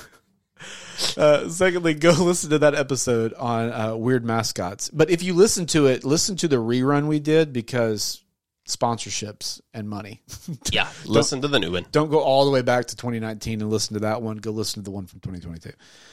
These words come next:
Speaker 2: How
Speaker 1: Um,
Speaker 2: about crowd dancing?
Speaker 1: Okay. Yeah, I'm glad you mentioned that because this is, and this is the kind of stuff I was talking about when it comes to,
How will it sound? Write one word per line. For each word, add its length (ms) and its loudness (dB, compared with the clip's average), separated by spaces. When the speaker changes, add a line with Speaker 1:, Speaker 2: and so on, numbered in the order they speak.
Speaker 2:
How 220 4
Speaker 1:
Um, 40 4
Speaker 2:
about 500 2
crowd 460 2
dancing? 500 -2
Speaker 1:
Okay. 320 2
Yeah, 280 2
I'm 120 2
glad 280 6
you 80 2
mentioned 380 2
that 180 0
because 480 -2
this 300 -2
is, 500 0
and 120 -2
this 220 2
is 140 -4
the 60 0
kind 180 0
of 60 0
stuff 200 4
I 80 8
was 160 0
talking 360 2
about 200 2
when 80 -2
it 100 -4
comes 340 -2
to, 220 0